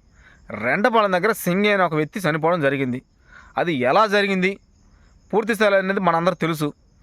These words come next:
చూసాం కూడా. ఆ తర్వాత లోకేష్ గారు ఒక వీడియో రిలీజ్ చేశాడు, దాన్ని రాష్ట్రం మొత్తం ఒక వైరల్గా మార్చారు.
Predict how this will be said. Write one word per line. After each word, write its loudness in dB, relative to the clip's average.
చూసాం -2
కూడా. 2
ఆ 2
తర్వాత 0
లోకేష్ 2
గారు 4
ఒక -4
వీడియో 2
రిలీజ్ -2
చేశాడు, -2
దాన్ని 0
రాష్ట్రం 0
మొత్తం 0
ఒక 0
వైరల్గా 2
మార్చారు. -2